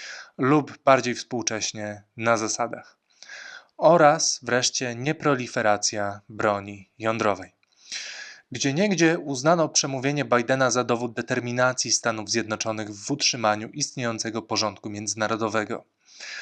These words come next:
Problem polega na tym, że za deklaracją zamiaru utrzymania przez U S A statusu hegemona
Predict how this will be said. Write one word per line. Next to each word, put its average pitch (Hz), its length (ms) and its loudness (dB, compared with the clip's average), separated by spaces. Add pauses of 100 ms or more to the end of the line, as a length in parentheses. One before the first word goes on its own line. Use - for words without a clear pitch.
(340)
Problem 139 480 4
polega 120 360 2
na 135 200 2
tym, 113 320 -4
że 117 160 0
za 117 360 0
deklaracją 120 760 0
zamiaru 110 380 0
utrzymania 135 600 -2
przez 117 240 -2
U 113 120 0
S 110 140 0
A 113 120 -4
statusu 117 460 -6
hegemona 127 640 2